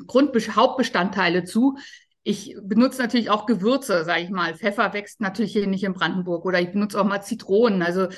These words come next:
da erlaube ich mir dann schon die Ausnahmen. Aber eben halt die Zwiebeln oder,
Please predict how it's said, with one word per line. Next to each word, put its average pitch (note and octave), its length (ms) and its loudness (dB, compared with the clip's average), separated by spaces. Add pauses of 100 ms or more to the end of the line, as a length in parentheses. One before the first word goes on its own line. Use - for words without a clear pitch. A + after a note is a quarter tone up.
(220)
da E3+ 120 2
erlaube F3+ 280 2
ich - 60 -4
mir F#3+ 140 -2
dann E3+ 160 -2
schon F3+ 200 -6
die F3 120 -2
Ausnahmen. E3 640 -2
Aber F3 220 0
eben F#3 220 -2
halt F3+ 220 -2
die F3+ 120 -8
Zwiebeln A3 920 4
oder, F3+ 440 0